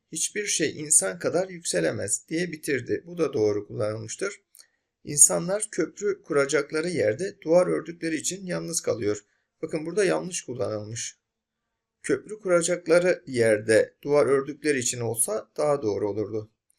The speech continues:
Mustafa Necati Sepetçioğlu'nun Kapı adlı romanını okudum. Bakın burada da doğru kullanılmış. Dokuzuncu etkinlik. A. Okuduğunuz şiirden hareketle oluşturulan aşağıdaki kelime havuzundan istediklerinizi kullanarak bilgilendirici bir metin yazınız.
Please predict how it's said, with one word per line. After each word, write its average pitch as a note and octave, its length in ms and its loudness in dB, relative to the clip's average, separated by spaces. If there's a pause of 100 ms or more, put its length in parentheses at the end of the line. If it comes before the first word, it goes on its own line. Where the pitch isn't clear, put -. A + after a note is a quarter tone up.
(500)
Mustafa F3 420 -2
Necati D#3+ 520 0
Sepetçioğlu'nun E3 920 0
Kapı D#3 260 -2
adlı B2 380 2
romanını C#3+ 400 -2
okudum. - 480 -6 (240)
Bakın F3 360 -4
burada A#2 260 0
da F#3+ 220 0
doğru C#3+ 300 -2
kullanılmış. A#2 680 -10 (260)
Dokuzuncu G#3 480 -4
etkinlik. A2 540 -2
A. C3 320 8
Okuduğunuz F#3+ 500 -4
şiirden D#3+ 400 -2
hareketle E3+ 560 -4
oluşturulan D#3+ 580 -2
aşağıdaki E3 580 -4
kelime E3+ 320 -2
havuzundan B2+ 640 0 (360)
istediklerinizi F3 800 2
kullanarak A#2+ 720 -2
bilgilendirici E3 920 -2
bir D#3+ 200 -4
metin D#3 360 -6
yazınız. A2+ 540 -4